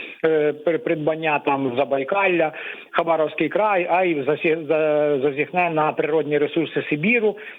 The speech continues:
які за декіль-, за деякими оцінками, е, складають сорок відсотків усі-, усіх світових природних запасів. І оця загроза Китаю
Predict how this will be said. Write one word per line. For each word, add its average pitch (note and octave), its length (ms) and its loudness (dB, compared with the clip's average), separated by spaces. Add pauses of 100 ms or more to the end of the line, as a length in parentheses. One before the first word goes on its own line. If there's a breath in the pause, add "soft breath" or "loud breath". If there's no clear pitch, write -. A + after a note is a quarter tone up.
(120)
які D#3+ 220 0
за D#3+ 120 0
декіль-, D#3+ 440 -2
за D#3+ 100 2
деякими D3+ 460 0
оцінками, D3+ 680 0
е, C#3 120 2
складають D3+ 480 0
сорок D3+ 300 0
відсотків E3 560 -2
усі-, G3+ 340 -2
усіх G3+ 500 -2
світових E3 520 -2
природних C3 440 0
запасів. - 460 -4 (800 loud breath)
І E3 80 2
оця E3 500 0
загроза C#3 460 0
Китаю D3 580 -2